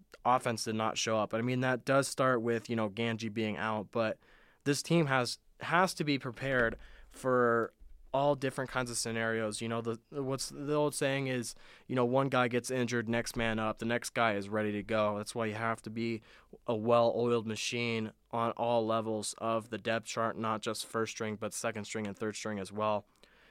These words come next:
So it's definitely a, it's definitely a game that we need to sit back and realize that maybe we should be more prepared. Um, hopefully Ganji's back for the homecoming game this week against Boise.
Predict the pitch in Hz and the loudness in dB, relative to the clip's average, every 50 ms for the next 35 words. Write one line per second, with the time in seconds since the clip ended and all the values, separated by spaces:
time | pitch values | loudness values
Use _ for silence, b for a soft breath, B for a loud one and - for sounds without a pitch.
0 | b b - - 135 131 127 123 131 139 123 - - - 139 135 131 - 139 135 | b b 0 2 4 4 4 4 4 2 0 -2 0 4 4 4 4 2 -2 -2
1 | 131 131 131 131 127 127 123 120 120 - 113 117 117 117 113 113 110 110 110 - | 0 0 0 0 0 0 0 -2 -2 -2 -2 0 0 0 0 0 -2 -2 -4 -6
2 | _ _ _ - 151 143 127 - - 165 160 170 175 165 156 147 131 131 127 131 | _ _ _ -4 -4 -4 -2 4 6 6 6 6 4 4 4 4 2 0 -2 0
3 | 127 123 120 117 113 117 120 117 117 113 107 107 - - 123 117 110 - 113 113 | 0 0 0 0 0 0 -2 -2 -2 -4 -6 -8 -8 -2 -4 -2 0 0 0 2
4 | 113 113 113 113 107 107 107 107 107 107 104 104 107 107 104 98 - - 110 107 | 2 0 -2 -4 -6 -4 -4 -4 -4 -2 -2 -2 -2 -4 -6 -8 -8 -6 -4 -4
5 | 104 95 85 104 110 104 107 110 107 107 - - 110 - 107 107 101 101 101 - | -4 -4 -4 -6 -6 -6 -6 -6 -6 -6 -6 -8 -8 -8 -6 -6 -6 -6 -8 -10
6 | _ _ - 107 107 107 107 101 - _ _ _ _ _ _ _ _ _ - 101 | _ _ -6 -4 -2 -2 -4 -6 -10 _ _ _ _ _ _ _ _ _ -8 -4
7 | 101 101 101 98 98 98 98 - - - - 123 117 107 - 117 110 110 104 98 | -2 -2 -2 -2 -2 -4 -4 -6 -10 -8 -4 -4 -4 -4 -4 -4 -4 -4 -4 -4
8 | 110 107 110 107 107 107 104 98 - - 104 104 104 104 - - - 110 104 101 | -4 -4 -4 -4 -4 -6 -8 -8 -4 -2 0 0 0 -2 -4 -8 -10 -8 -6 -6
9 | 101 110 110 110 110 - 110 107 104 107 104 101 98 92 - - 113 113 107 - | -6 -6 -8 -8 -8 -8 -8 -8 -6 -6 -6 -6 -6 -8 -8 -8 -8 -10 -8 -10
10 | - - 107 95 92 - - 113 117 113 113 107 113 110 110 104 | -10 -8 -8 -8 -8 -8 -4 -2 -2 -2 -2 -2 -2 -4 -4 -6